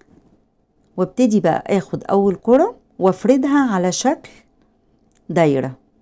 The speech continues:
تمام، الدايرة لازم تكون، آه، متساوية، يعني ما تبقاش دا-، دايرة كده، آه، معوجة من ناحية دي، لا،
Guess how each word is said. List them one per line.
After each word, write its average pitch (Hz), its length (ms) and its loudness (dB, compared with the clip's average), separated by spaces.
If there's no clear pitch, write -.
تمام، 214 280 0
الدايرة 262 540 2
لازم 247 420 2
تكون، 262 680 2
آه، 156 540 -2
متساوية، 214 760 0
يعني 381 240 -2
ما 302 100 4
تبقاش 233 380 -2
دا-، 247 280 0
دايرة 233 380 0
كده، 247 480 0
آه، 170 460 4
معوجة 196 440 0
من 185 160 0
ناحية 190 440 -2
دي، 196 220 0
لا، - 260 -4